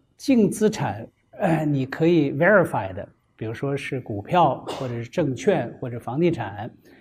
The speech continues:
你比如说这个，呃，你能看到的，比如说是一百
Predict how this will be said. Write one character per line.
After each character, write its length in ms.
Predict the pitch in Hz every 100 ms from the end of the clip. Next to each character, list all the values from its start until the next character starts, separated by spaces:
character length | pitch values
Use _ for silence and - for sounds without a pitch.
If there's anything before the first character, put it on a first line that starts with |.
| - - - - -
你 100 | 156
比 80 | 147
如 140 | 131
说 180 | 131 156
这 140 | 156
个， 340 | 139 127 120 - - -
呃， 380 | 196 160 147 151
你 80 | 139
能 160 | 143
看 240 | - 196 156
到 180 | 131
的， 120 | 120 117
比 100 | 120
如 100 | 113
说 200 | 127 131
是 160 | -
一 100 | 285
百 340 | 170 - 104